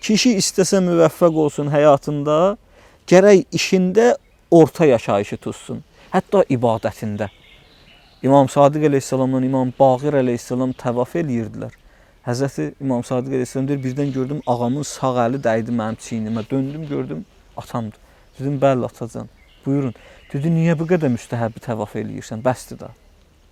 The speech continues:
Niyə bu qədər müstəhəbbi təvaf eləyirsən? Da yetər." İbadətdə də bir hədd var. Da o qədər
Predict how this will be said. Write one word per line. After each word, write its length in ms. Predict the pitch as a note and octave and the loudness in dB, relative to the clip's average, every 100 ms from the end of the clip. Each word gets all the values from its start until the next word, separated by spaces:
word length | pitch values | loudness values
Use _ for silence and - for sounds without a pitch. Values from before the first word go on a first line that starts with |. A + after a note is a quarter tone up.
| _ _ B2 | _ _ -4
Niyə 180 | C#3+ | -2
bu 40 | C#3+ | -2
qədər 240 | C#3 A#2 G#2+ | -2 -2 -6
müstəhəbbi 400 | - A2 G#2 - | -6 -6 -6 -8
təvaf 320 | A2 A2+ A#2 | -10 -10 -12
eləyirsən? 360 | A#2+ - A#2 A#2+ | -14 -14 -8 -4
Da 60 | |
yetər." 340 | A#2+ A#2 A2+ G2+ - - - - | -2 -4 -6 -12 -14 -20 -8 2
İbadətdə 840 | F3+ C#3+ E3+ F3 D#3 E3 - - G#3 | 4 8 8 8 8 6 4 2 4
də 120 | A3+ | 4
bir 80 | F#3 | 4
hədd 280 | E3+ G#3 B2+ | 4 4 2
var. 160 | G#2+ - _ _ - | -8 -12 _ _ 0
Da 60 | D3+ - | 2 6
o 100 | A3 | 6
qədər 360 | G#3 F#3+ G#3+ | 8 8 6